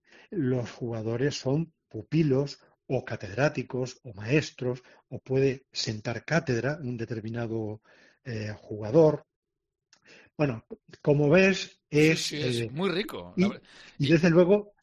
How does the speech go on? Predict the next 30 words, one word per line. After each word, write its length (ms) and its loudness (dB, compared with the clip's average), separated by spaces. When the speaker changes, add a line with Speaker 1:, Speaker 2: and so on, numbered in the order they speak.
Speaker 1:
no 220 0
faltan 480 2
las 100 -4
metáforas 540 -4
de 60 -2
la 120 -2
religión. 560 -4
Por 140 -14
ejemplo, 720 -6
la 240 -2
que 380 0
en 120 -8
el 80 -6
Diario 320 0
de 80 -2
Navarra 340 -2
aparecía: 560 -6
"La 180 4
derrota 720 2
en 160 -4
la 80 -6
final 440 0
de 60 2
la 140 2
Copa 260 -6
del 120 -6
Rey 460 0
refuerza 540 -6
la 240 -4
comunión 760 0